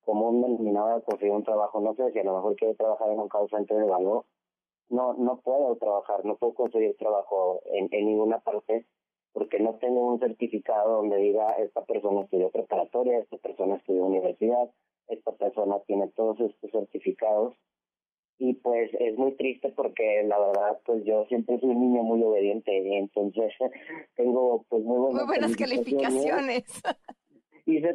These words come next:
Speaker 1: todo lo que mis papás me dijeron, así de que, entonces, pues, es, oye, ¿cuál es, dónde está mi recompensa en la vida? Yo hice todo lo que me dijeron que hiciera, me porté bien, tengo mis cartas de buena conducta,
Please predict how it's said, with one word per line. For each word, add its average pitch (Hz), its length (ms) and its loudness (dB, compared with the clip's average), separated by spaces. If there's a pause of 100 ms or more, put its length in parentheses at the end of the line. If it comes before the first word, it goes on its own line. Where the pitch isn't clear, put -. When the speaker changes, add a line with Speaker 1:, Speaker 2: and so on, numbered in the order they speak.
Speaker 1:
todo 175 240 2
lo 175 160 2
que 160 80 0
mis 143 180 2
papás 139 300 -2
me 156 160 2
dijeron, 147 640 0
así 127 280 2
de 131 160 2
que, 101 540 0 (680)
entonces, 127 680 0 (100)
pues, 107 180 -2
es, 113 280 0
oye, 120 540 2 (200)
¿cuál 127 180 0
es, 139 160 -2
dónde 127 240 0
está 151 200 -2
mi 170 140 2
recompensa 120 640 -2
en 160 100 0
la 143 100 0
vida? 120 280 2
Yo 110 180 2
hice 135 300 -2
todo 143 160 2
lo 156 120 2
que 147 120 -2
me 113 160 -2
dijeron 113 300 0
que 127 100 -6
hiciera, 98 380 -2 (540)
me 117 120 -2
porté 120 420 -2
bien, 123 280 2 (240)
tengo 123 200 0
mis 117 180 0
cartas 117 360 -2
de 113 80 2
buena 107 260 0
conducta, 113 600 0